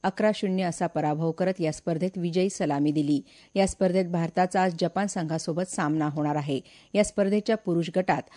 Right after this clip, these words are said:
आज भारताचा सुपर फोर गटातला अखेरचा सामना चीनसोबत होणार आहे. मराठा आरक्षणासाठी हैदराबाद गॅझेट लागू करण्याच्या शासन निर्णयाविरोधात हिंगोली जिल्ह्यात ओबीसी समाजानं काल रास्ता रोको आंदोलन केलं.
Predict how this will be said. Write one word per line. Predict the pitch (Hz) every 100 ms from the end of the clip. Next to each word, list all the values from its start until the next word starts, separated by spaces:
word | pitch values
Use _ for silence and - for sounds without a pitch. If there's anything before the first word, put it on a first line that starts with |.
| - -
आज | 196
भारताचा | 190 185 185 214 214
सुपर | 214 185 170 190 185
फोर | 190 180
गटातला | 165 - 160 170
अखेरचा | 165 175 - 196 190
सामना | 165 165 170 151 139 - _ -
चीनसोबत | 220 214 - 160 160 180
होणार | 160 151
आहे. | 147 143 147 - _ _ _ _ - _ _ _
मराठा | 214 233 240 247
आरक्षणासाठी | 226 220 233 220 226 214 220
हैदराबाद | 196 175 175 185 180 165
गॅझेट | 160 180 185 190
लागू | 190 180 196
करण्याच्या | 196 170 160 175 170
शासन | 170 - 185
निर्णयाविरोधात | 175 165 165 151 160 185 160 135 - - _
हिंगोली | 226 220 233 214
जिल्ह्यात | 214 208 214 -
ओबीसी | 190 185 - 202
समाजानं | 180 165 165 165 185
काल | 185 170
रास्ता | 156 156 - 196
रोको | 170 160
आंदोलन | 190 156 156 151 147
केलं. | 165 147